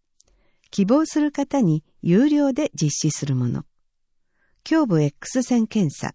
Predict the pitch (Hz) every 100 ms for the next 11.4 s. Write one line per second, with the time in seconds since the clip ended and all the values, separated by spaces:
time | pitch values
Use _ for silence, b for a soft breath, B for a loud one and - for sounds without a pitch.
0 | _ - 185 208 202 196 - 139 - _
1 | _ _ _ _ _ - - 233 220 226
2 | - 165 - 151 147 143 - 269 254 233
3 | 202 190 - - - _ _ _ _ _
4 | _ - 185 175 294 302 285 277 - 262
5 | 262 220 190 185 - 180 262 233 - 127
6 | 131 127 120 - - - _ _ _ _
7 | _ _ _ _ _ _ 175 269 302 294
8 | 285 247 247 233 226 165 - 123 - _
9 | - 147 156 269 - 262 160 101 _ _
10 | _ _ - 170 240 240 226 - 214 -
11 | 180 135 -